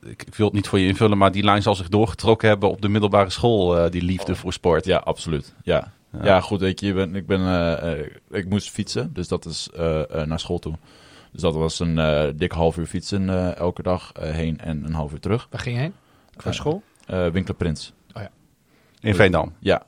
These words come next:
Speaker 3: Ja.
Speaker 2: Ja, eerste, eerste, eh, eh, twee jaar V W O gedaan daar.
Speaker 1: Hm.
Speaker 2: En, eh, dus nee, en daarnaast gewoon basketballen.
Speaker 1: Dus je was ook
Speaker 2: Basketbal-
Speaker 1: nog een slimme jongen?
Speaker 2: Eh, <laughs> eh, ja, nou misschien. Ik weet, ik weet niet hoe ik het zou noemen, maar, eh,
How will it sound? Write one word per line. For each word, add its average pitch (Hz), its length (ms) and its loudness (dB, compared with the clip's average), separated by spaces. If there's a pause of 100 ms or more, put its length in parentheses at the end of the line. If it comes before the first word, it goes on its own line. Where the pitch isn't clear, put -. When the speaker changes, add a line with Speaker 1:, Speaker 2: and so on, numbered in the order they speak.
(140)
Speaker 3:
Ja. 95 300 -12
Speaker 2:
Ja, 95 160 0
eerste, 87 520 0
eerste, 107 420 -2
eh, 92 720 0
eh, 90 80 -6
twee 117 160 2
jaar 98 100 4
V 90 160 4
W 85 40 6
O 82 60 4
gedaan 71 240 -4
daar. 65 160 -6 (640)
Speaker 1:
Hm. 104 140 -6 (200)
Speaker 2:
En, 82 260 -6
eh, 80 460 -2 (800)
dus - 200 -4
nee, 104 200 4
en 92 120 2
daarnaast 95 400 4
gewoon 92 180 0
basketballen. 87 560 2
Speaker 1:
Dus 82 80 2
je 80 60 2
was - 120 4
ook 131 80 6
Speaker 2:
Basketbal- 139 100 2
Speaker 1:
nog 120 80 -4
een 113 80 -6
slimme 139 240 4
jongen? 87 280 0 (720)
Speaker 2:
Eh, 120 1120 6
<laughs> 131 1040 6
eh, 117 60 8
ja, 107 400 10
nou 92 200 4
misschien. 90 380 -4
Ik 85 120 -12
weet, 92 180 4
ik 92 100 -6
weet 98 120 4
niet 92 80 -2
hoe 90 80 -4
ik 87 60 -6
het 98 100 -6
zou 87 140 4
noemen, 85 260 2
maar, 82 260 0
eh, 78 120 -2